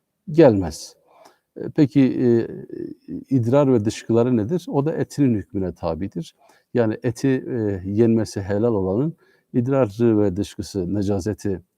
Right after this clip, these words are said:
e, hafifa, e, eti yenmeyenlerin ise idrar ve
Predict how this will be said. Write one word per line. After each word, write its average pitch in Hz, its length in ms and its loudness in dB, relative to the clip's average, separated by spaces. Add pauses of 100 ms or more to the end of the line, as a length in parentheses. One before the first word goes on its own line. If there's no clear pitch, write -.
(140)
e, 90 400 -6
hafifa, 117 560 -8 (580)
e, 98 360 -8 (180)
eti - 260 -4 (280)
yenmeyenlerin 101 1160 0
ise 147 340 -4 (540)
idrar 113 580 0
ve 92 260 0